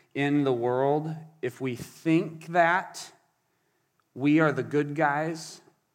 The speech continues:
in every single Bible story, then we have no place for the oppressed, marginalized, lost, and lonely of the world. They don't fit in the Bible.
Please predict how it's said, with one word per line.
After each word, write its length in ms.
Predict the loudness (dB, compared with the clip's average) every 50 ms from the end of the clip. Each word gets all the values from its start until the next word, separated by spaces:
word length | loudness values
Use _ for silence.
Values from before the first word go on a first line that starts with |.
| _ _ _ _ _
in 160 | -6 -6 -4
every 320 | -4 -4 -4 -4 -4 -4 -4
single 340 | -4 -6 -6 -4 -4 -4
Bible 360 | -4 -2 -2 -2 -2 -4 -6 -10
story, 580 | -10 -10 -8 -6 -4 -4 -6 -6 -8 -12 -14 -20 _ _ _ _ _ _ _ _ _ _ _ _ _ _ _ _ _ _ _ _ _ _ _ _ _ _ _ _ _ _ _ _ _ _ _ _ _ _ _ _ _ _ _ _ _ _ _ _ _
then 240 | -6 -2 0 2 4
we 120 | 4 4
have 200 | 4 4 2 2
no 140 | 2 0 0
place 340 | 0 0 0 0 0 0 -2
for 160 | -4 -6 -4
the 120 | -2 -2 -2
oppressed, 500 | -2 -2 -2 0 0 0 0 -2 -8 -4
marginalized, 720 | 0 0 0 0 0 -4 -4 -2 0 0 0 0 -2 -2
lost, 400 | 0 2 2 2 0 -2 -6 -10
and 180 | -10 -6 -4 -4
lonely 340 | -4 -4 -4 -6 -6 -8
of 180 | -8 -10 -12 -12
the 80 | -12 -12
world. 320 | -10 -10 -10 -10 -12 -14 -18 -20 _ _ _ _ _ _ _ _ _ _ _ _ _ _ _ _ _ _ _ -12 4
They 140 | 8 10 12
don't 240 | 12 10 8 6
fit 280 | 2 6 8 8 8 8
in 140 | 6 4 4
the 80 | 4
Bible. 680 | 6 8 8 8 8 8 8 6 4 2 2 -2 -6 -10